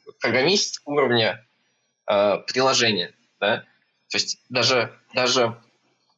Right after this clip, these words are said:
вот недавно, вот, на-, если подумать, на самом деле, как бы, вот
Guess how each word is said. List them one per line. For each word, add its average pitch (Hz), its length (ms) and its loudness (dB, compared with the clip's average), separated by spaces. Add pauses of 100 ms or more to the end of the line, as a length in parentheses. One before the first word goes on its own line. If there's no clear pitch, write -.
(380)
вот 139 160 0
недавно, 143 340 2
вот, - 240 -6
на-, 123 140 -2
если 135 240 0
подумать, 220 320 2
на 151 80 0
самом 120 220 0
деле, 101 160 0
как 110 180 -4
бы, 107 200 0
вот 120 220 -6